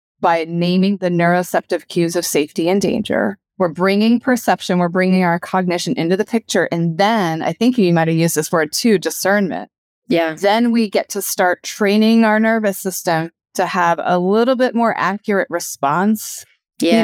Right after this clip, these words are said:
Speaker 2: Yeah.
Speaker 1: system
Speaker 2: Yeah.
Speaker 1: by doing that step. So first I'm gonna name what I'm responding to.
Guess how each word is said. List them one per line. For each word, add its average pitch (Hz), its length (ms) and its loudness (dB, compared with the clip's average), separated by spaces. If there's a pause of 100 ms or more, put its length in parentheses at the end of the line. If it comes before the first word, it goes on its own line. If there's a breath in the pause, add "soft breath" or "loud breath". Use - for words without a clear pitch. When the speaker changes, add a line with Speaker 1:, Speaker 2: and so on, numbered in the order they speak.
(120)
Speaker 2:
Yeah. 170 140 0
Speaker 1:
system 262 640 2 (120)
Speaker 2:
Yeah. 247 320 0
Speaker 1:
by 170 520 2 (100)
doing 190 320 2
that 175 200 -2
step. 208 360 -2
So 175 160 -2
first 180 280 -2
I'm 196 80 2
gonna 180 140 4
name 170 300 2
what 175 100 2
I'm 165 120 0
responding 185 560 0
to. 151 440 0